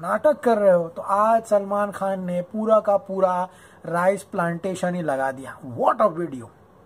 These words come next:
beautiful, I mean salute to the dedication of सलमान खान। मैंने आज महेंद्र सिंह धोनी के भी कुछ वीडियोज़ देखे ट्रैक्टर के ऊपर। Literally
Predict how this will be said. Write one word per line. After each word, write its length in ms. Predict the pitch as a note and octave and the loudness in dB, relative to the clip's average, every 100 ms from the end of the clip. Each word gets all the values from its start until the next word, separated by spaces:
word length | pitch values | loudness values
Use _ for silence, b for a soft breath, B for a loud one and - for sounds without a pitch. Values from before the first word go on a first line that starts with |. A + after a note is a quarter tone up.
| _ - _ - C#3 A#2+ | _ -20 _ -20 -12 0
beautiful, 680 | A#3 C#4+ C4 D4+ - B3 G#3+ | 2 2 0 -4 -2 -2 -2
I 100 | G#3 | -4
mean 200 | A#3+ B3 | -4 -6
salute 560 | - G#3+ G#3+ A#3+ B3 - | 0 0 2 -4 -6 -8
to 80 | B3 | -8
the 80 | G#3+ | -2
dedication 800 | F#3+ G3 G#3 G#3 G3+ G3+ G#3 G#3 G#3+ B B B - | -2 -4 -8 -8 -8 -6 -6 -6 -12 B B B 0
of 340 | G3 G3 G3 - | 6 6 6 2
सलमान 460 | F#3 F3+ F#3+ G3+ G3+ | -2 0 2 2 2
खान। 260 | - F#3+ F#3+ | 0 0 0
मैंने 140 | G3 G3 | -2 0
आज 200 | G3+ G#3 | 0 0
महेंद्र 340 | E3+ F#3 G#3 | -4 -4 -8
सिंह 180 | A3+ F#3+ | -8 -10
धोनी 280 | D3+ F3+ G#3 | -6 -6 -6
के 120 | G#3+ | -6
भी 100 | G3+ | -8
कुछ 260 | - F#3 F3 | -10 -10 -6
वीडियोज़ 340 | F3 G3 F#3 | -2 0 -2
देखे 280 | E3+ E3 F3 - - _ - - | -4 -6 -6 -8 -14 _ -14 -2
ट्रैक्टर 400 | F#3 F3 - F#3+ | -2 0 2 2
के 120 | G3 | 2
ऊपर। 320 | F3 E3+ F3+ | -2 0 -2
Literally 500 | E3+ A#3 - B3 A#3+ | 0 -4 -4 -6 -4